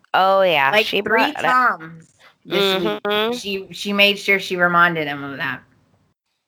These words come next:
Speaker 1: Yep.
Speaker 2: 'Cause <laughs> she's like, "Oh, don't worry, Steffi's not alone. Remember, her doctor's there." I think she's seeing his reaction to it.
Speaker 1: Yeah, but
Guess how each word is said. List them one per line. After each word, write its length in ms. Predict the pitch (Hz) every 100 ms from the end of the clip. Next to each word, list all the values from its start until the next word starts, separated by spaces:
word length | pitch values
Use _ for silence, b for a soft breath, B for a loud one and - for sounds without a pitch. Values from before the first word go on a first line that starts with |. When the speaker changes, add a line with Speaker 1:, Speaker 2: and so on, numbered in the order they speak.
| _ _ - _ 151 -
Speaker 1:
Yep. 220 | - 160 214
Speaker 2:
'Cause 280 | 220 208 -
<laughs> 420 | 233 - - -
she's 240 | - 233 226
like, 380 | 233 220 214 190 -
"Oh, 240 | 233 254 240
don't 240 | 262 262
worry, 260 | 233 220 220
Steffi's 400 | - 240 254 262
not 180 | 240 214
alone. 460 | 208 226 233 220
Remember, 480 | 202 208 220 220 233
her 100 | 233
doctor's 540 | 233 233 254 202 175 147
there." 440 | 139 139 139 165 _ _ _ _ -
I 160 | 190
think 240 | 247 277 254
she's 320 | 262 254 -
seeing 260 | 254 247
his 220 | 240 214 202
reaction 720 | 190 185 202 - - 139 151
to 80 |
it. 300 | 135 - - - B B B B B B B _ -
Speaker 1:
Yeah, 540 | 208 185 185 185 196 B B B B - -
but 280 | 220 123